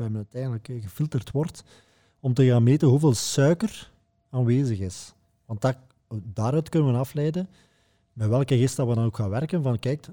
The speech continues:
zoveel alcohol gaan we gaan krijgen. En wat was dat eigenlijk, eh,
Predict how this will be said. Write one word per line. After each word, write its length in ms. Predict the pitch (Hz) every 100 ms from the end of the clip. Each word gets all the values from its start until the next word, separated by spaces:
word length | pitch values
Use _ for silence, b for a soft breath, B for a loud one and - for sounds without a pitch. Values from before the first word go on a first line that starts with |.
| 185
zoveel 320 | 113 110 160 151
alcohol 360 | 147 139 156
gaan 160 | 117 127
we 100 | 120
gaan 180 | 104 110
krijgen. 480 | 110 110 107 95 82 _ _ _ _ _ _ _ _ _ _ _ _ _ B B B B
En 120 | B 127
wat 160 | 123
was 260 | 110 131 -
dat 200 | 160 -
eigenlijk, 440 | 170 175 165 - -
eh, 220 | 135 131